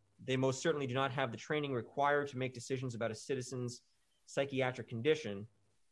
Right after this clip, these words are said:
can insist that the person in question get immediate medical intervention. Should that be the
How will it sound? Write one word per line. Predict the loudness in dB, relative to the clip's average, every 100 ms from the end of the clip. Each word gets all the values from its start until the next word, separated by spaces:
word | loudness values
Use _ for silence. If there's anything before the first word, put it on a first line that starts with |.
| -6
can | -2 -2 -4
insist | -6 -6 2 4 4 0 -10
that | -8
the |
person | -2 0 2 0
in | -2
question | 0 0 -2
get | -4 -2
immediate | -2 0 0 0
medical | 0 -2 0 -2 -2
intervention. | -4 -4 -4 -6 -14 -20 _ _ _ _ _ -12
Should | -4 2
that | 2 2
be | -2
the | 0 -2 -2